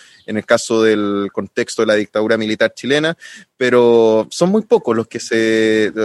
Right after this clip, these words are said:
lo, incluso autores, también, esto también lo, lo estoy diciendo de, me hago cargo, eh, también de lo que digo, también en la literatura. Yo creo que es muy poca la, a, a, a, a, hay,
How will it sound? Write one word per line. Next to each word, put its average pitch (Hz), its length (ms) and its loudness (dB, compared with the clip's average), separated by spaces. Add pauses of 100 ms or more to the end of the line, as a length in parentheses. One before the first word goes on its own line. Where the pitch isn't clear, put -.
(120)
lo, 107 320 -4
incluso 156 380 0
autores, 165 480 0
también, 135 280 0
esto 139 280 -2
también 139 240 0
lo, 147 100 2
lo 123 280 0
estoy 139 200 0
diciendo 135 500 0
de, 117 400 0
me 110 120 -2
hago 127 200 0
cargo, 143 640 2 (180)
eh, 110 240 -2
también 120 240 -2
de 123 60 0
lo 123 100 2
que 151 120 2
digo, 131 180 4
también 120 240 2
en 127 80 0
la 120 80 4
literatura. 113 760 0
Yo 110 120 -6
creo 123 240 -2
que 117 340 0
es 113 80 -6
muy 123 240 -4
poca 143 480 0
la, 107 400 -2 (260)
a, - 320 -10
a, - 500 -8
a, - 80 -14 (200)
a, 120 280 -2
hay, 127 200 0